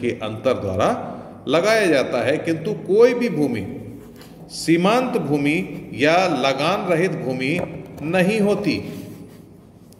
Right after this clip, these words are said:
अतः रिकार्डो के सिद्धांत के अनुसार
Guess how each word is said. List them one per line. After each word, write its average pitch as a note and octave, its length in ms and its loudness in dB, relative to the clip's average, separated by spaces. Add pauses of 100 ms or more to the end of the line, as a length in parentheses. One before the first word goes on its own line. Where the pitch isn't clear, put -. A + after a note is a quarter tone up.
(680)
अतः F3+ 600 2
रिकार्डो D#3+ 500 4
के G#3 220 -2
सिद्धांत A#2+ 800 -4 (280)
के G#3 140 4
अनुसार C3+ 680 2